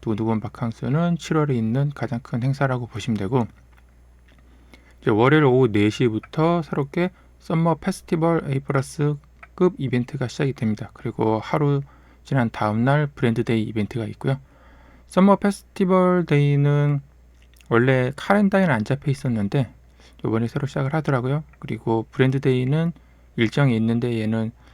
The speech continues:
돌아가면서 알리 대표 브랜드 중에 하나의 상점이 나온다라고 보시면 될 것 같습니다. 그래서 한국인 전용 할인 코드랑 카드 할인 둘 다 쓸 수 있는 행사는 월에 한 번 정도 진행이 되고,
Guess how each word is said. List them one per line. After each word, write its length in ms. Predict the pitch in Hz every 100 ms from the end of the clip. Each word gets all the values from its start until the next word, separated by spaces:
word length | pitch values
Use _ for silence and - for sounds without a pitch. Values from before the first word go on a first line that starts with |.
| - -
돌아가면서 800 | - 123 139 135 127 120 147 151 -
알리 380 | 131 113 127 139
대표 320 | 139 135 135
브랜드 400 | - 120 117 139
중에 280 | - 117 113
하나의 480 | 113 143 139 131
상점이 380 | 127 151 147 143
나온다라고 720 | 113 104 104 117 156 139 113 127
보시면 500 | - - 127 139 135
될 140 | 110
것 180 | - 120
같습니다. 580 | - - 131 123 - - - - - - _ - - - _ - - - _ - -
그래서 160 | - 131
한국인 520 | 120 220 220 208 202
전용 280 | 175 139 143
할인 240 | 139 180
코드랑 500 | 180 151 143 156 185 185
카드 280 | - -
할인 380 | 165 160 139 - -
둘 200 | - 117
다 100 | 131
쓸 200 | 127 156
수 140 | -
있는 280 | 143 135 131
행사는 440 | 127 143 135 147 135
월에 320 | 113 113 117
한 180 | 123 143
번 160 | 139
정도 380 | 131 123 120 113
진행이 320 | - 117 107
되고, 340 | - 98 117